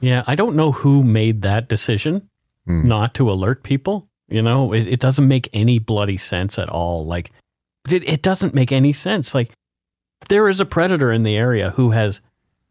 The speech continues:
Speaker 1: taken the opportunity to try and
Speaker 2: Nab somebody.
Speaker 1: nab somebody,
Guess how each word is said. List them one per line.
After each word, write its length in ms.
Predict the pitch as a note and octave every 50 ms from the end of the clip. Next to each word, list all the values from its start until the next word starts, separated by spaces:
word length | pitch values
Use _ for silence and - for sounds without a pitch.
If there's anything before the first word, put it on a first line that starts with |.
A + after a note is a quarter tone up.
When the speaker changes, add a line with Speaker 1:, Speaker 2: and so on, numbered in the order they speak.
| _ _ _ _ _ _ _
Speaker 1:
taken 480 | - C#3+ C#3+ D3+ - D#3+ C3+ A#2+ A#2 G#2+
the 100 | A2+ A2+
opportunity 680 | A#2 A#2+ B2 - C3 - - C#3 B2+ B2 A#2 A2 G#2+ G#2
to 180 | G2+ - - B2+
try 500 | A2 - - - - B2+ A#2 B2 B2 B2+
and 380 | C3+ B2+ - A2 G#2+ G2+ G#2 - _ _ _ _ _ _ _ _ _ _ _ _ -
Speaker 2:
Nab 400 | F2 F2 E2+ E2 D#2+ D#2+ D2 C#2+
somebody. 480 | - - D2 C2+ C#2 C2+ C#2+ E2 G2+ - -
Speaker 1:
nab 340 | B2+ B2+ B2+ B2+ B2+ B2+
somebody, 460 | - - B2+ A#2+ A#2 A2+ A2 A2 A2